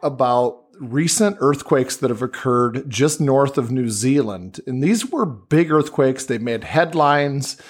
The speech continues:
And so we thought this was, like, a, an appropriate thing because it, it's going on right now.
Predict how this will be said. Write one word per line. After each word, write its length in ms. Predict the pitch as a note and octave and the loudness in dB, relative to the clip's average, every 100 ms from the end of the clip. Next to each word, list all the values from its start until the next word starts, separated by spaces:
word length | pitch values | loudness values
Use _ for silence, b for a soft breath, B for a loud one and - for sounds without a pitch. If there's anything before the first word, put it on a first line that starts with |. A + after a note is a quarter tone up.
| B B B _ | B B B _
And 320 | D3 C#3 C3+ | -2 -2 -2
so 200 | - F#3+ | 0 0
we 160 | E3+ G3 | 2 -2
thought 320 | G3+ - A3+ | 0 0 2
this 220 | C#4 - | -2 -2
was, 200 | A3 F#3 F#3+ | -4 0 0
like, 180 | F#3 | 2
a, 160 | F#3 D#3+ D3 | 2 0 2
an 120 | D#3 | 0
appropriate 600 | D3+ F3 E3+ E3+ D#3+ - | 0 0 0 0 -2 -2
thing 260 | G#3 D#3 | -4 -4
because 420 | A2+ A#2 D#3 C3+ C3+ | -8 -6 -2 -2 -4
it, 120 | C#3 | -6
it's 160 | C#3 - | -8 -6
going 380 | D3 D#3+ E3+ | -2 0 2
on 240 | E3 F3 C3 | 2 2 0
right 220 | D3+ - | -2 0
now. 320 | C#3+ F3+ A3+ | -2 -2 -4